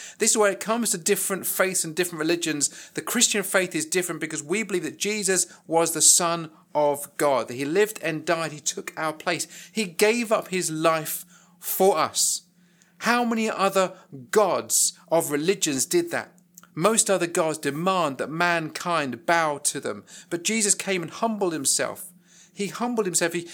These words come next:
he gave up the pleasures of heaven and came to earth to live with us, to live as an example. He gave up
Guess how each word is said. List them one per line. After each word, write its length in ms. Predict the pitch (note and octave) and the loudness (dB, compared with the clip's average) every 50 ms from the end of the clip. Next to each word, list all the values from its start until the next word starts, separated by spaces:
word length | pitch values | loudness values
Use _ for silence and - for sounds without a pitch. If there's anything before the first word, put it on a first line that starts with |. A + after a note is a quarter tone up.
| - - | -18 -8
he 120 | - G#3 | -8 -8
gave 340 | F3+ - G#3 G#3+ A#3+ A#3 G#3 | 0 4 4 4 4 4 4
up 180 | A3 G3+ - - | 2 2 2 -2
the 80 | F#3 | -6
pleasures 400 | F3 - - A3+ A3 G#3 F#3 F3+ | -6 0 2 2 2 2 2 -2
of 140 | F#3 F3 - | -4 -4 0
heaven 260 | - A3 G#3 - F#3 | -2 -2 0 0 -2
and 280 | E3+ E3 D#3+ D3 - - | -2 -2 -4 -6 -8 -12
came 280 | - - A3+ A3 A3 G3+ | -6 -4 -2 -2 -2 -2
to 140 | - - - - | -2 -4 -4 -2
earth 480 | E3+ E3+ D#3+ D#3 D3+ D3+ - - - - _ | 0 2 2 2 0 -2 -10 -16 -20 -8 _
to 100 | - F3 | -4 -2
live 340 | E3 F3 G3 A3 G#3+ D#3+ D#3+ | -2 0 0 0 0 -2 -4
with 400 | - D3 D3 D3 F3 F#3+ F#3 - | -8 -8 -2 0 2 2 2 0
us, 560 | - - B2 G#2+ - - - - - - - _ | -4 -6 -4 -2 0 0 0 0 -4 -12 -4 _
to 100 | - F#3 | 0 0
live 240 | F3 F#3 G3+ G#3+ G3 | 4 4 2 2 2
as 120 | G3+ F3+ | 0 -2
an 40 | F3+ | -2
example. 560 | F3 D3+ D3 D#3 E3+ E3+ E3+ E3 D#3+ - D3+ | -4 -2 -2 0 2 2 2 0 -2 -4 -6
He 60 | D3+ | -6
gave 400 | D3+ D#3 - F#3 G3+ A3 G#3+ F#3+ | -4 -2 0 0 2 0 2 2
up 200 | G3 F3 F3 - | 0 0 0 -4